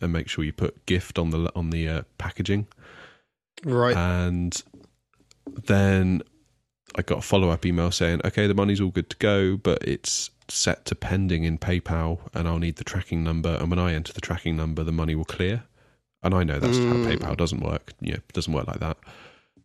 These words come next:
Speaker 1: So I
Speaker 2: No.
Speaker 1: suspect if I were to go along with the whole, "Yeah, sure, here's my PayPal email," with this person on Gumtree, I imagine I'd get a similar kind of story.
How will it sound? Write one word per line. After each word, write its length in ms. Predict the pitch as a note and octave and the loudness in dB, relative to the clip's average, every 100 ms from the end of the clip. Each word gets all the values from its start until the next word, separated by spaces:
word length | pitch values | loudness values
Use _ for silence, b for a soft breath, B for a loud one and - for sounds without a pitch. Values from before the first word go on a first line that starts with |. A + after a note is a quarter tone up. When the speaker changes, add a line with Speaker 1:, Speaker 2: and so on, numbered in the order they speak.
| _ - | _ -2
Speaker 1:
So 280 | F#2+ F#2 | 2 4
I 20 | - | 4
Speaker 2:
No. 60 | |
Speaker 1:
suspect 500 | G#2 G2+ G#2 - - | 4 2 2 0 0
if 140 | F#2+ F2 | 0 2
I 80 | |
were 80 | E2+ | 2
to 80 | - | 2
go 180 | F2+ E2 | 2 4
along 220 | F2 E2+ | 2 2
with 100 | D#2 | 0
the 60 | F2+ | 0
whole, 240 | E2+ E2 | 0 2
"Yeah, 180 | C3+ C3+ | 2 0
sure, 260 | - C3 | 0 0
here's 200 | A2+ A2 | 2 0
my 100 | F#2+ | 0
PayPal 460 | F2+ A2+ A2 D#2+ D#2 | 0 -2 -2 -2 -2
email," 280 | D#2 D#2 F2 | -2 -2 -2
with 140 | E2 | -2
this 240 | - - - _ - | -4 -6 -10 _ -4
person 500 | E2 E2 E2 D#2+ D#2+ - | -2 -2 -2 -4 -6 -8
on 120 | E2+ | -4
Gumtree, 460 | E2 E2+ E2 D#2+ D#2+ - - | -2 -2 -2 -4 -4 -8 -2
I 100 | G2+ | 2
imagine 340 | F2+ F#2+ F2 D#2 | 4 2 2 -2
I'd 120 | - | -2
get 180 | E2 - | -4 -2
a 60 | |
similar 360 | - F#2+ E2 E2 | -2 0 0 -2
kind 280 | - E2 D#2+ | -2 -2 -2
of 60 | |
story. 400 | - F2 G2+ A#2 | 0 0 0 -2